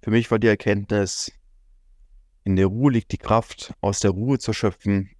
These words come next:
und, ja, dann Schritt für Schritt das System weiter aufbauen. Das war's für heute gewesen.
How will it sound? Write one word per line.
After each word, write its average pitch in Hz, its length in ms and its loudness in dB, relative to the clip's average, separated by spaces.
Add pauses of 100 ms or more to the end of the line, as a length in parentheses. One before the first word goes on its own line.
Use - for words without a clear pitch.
(1080)
und, 87 600 -4 (720)
ja, 120 220 2 (560)
dann 95 180 0
Schritt 113 200 -2
für 120 120 -2
Schritt - 420 -6 (680)
das - 160 -4
System 95 500 2
weiter 87 260 0
aufbauen. 87 460 0 (1500)
Das - 160 -4
war's 135 140 2
für 123 60 -2
heute 151 180 2
gewesen. 143 500 0